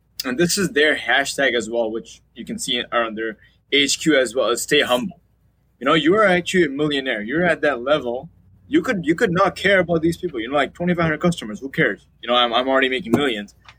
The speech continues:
But you have that within you. You have that humbleness in you that, okay, you know what? These are the people that value. These are the reason, these people are the reason why I'm at this position. So for, as Chima mentioned, for any brands out there that are trying to get into it, like,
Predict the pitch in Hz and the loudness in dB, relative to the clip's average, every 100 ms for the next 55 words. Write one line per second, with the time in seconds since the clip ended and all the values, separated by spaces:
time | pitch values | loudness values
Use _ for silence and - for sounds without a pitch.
0 | _ _ 120 117 175 214 185 185 165 151 | _ _ 0 4 4 6 6 4 4 2
1 | 123 120 127 127 196 175 127 110 131 123 | 2 -4 -8 -2 2 2 2 0 -2 2
2 | 143 147 131 117 143 156 143 127 151 147 | 2 4 0 -2 -2 -4 -4 -8 -8 -4
3 | 135 123 120 120 139 127 127 135 135 139 | 0 4 4 2 -2 -6 -4 -4 -4 -2
4 | 156 156 147 147 120 104 113 143 135 120 | -2 -4 -4 -4 -4 -2 2 2 2 -2
5 | 117 143 156 143 135 147 135 - _ _ | 0 2 2 0 -4 -4 -10 -20 _ _
6 | 185 180 202 190 165 160 160 131 123 151 | 2 2 2 2 4 4 2 4 4 6
7 | 151 147 143 - - - 156 - 220 226 | 4 2 -2 -8 -14 -6 -4 0 -2 -4
8 | _ _ _ - 170 165 151 156 - - | _ _ _ -4 -2 2 2 2 0 -8
9 | 147 190 185 170 180 170 - 139 185 175 | -4 0 2 4 2 0 0 0 0 2
10 | 156 170 160 160 160 147 139 131 - 147 | 4 4 4 2 0 0 0 -2 -4 0
11 | 160 165 - 151 135 147 160 185 170 151 | 0 -2 -4 -4 -2 -4 -2 0 2 2
12 | - _ | 0 _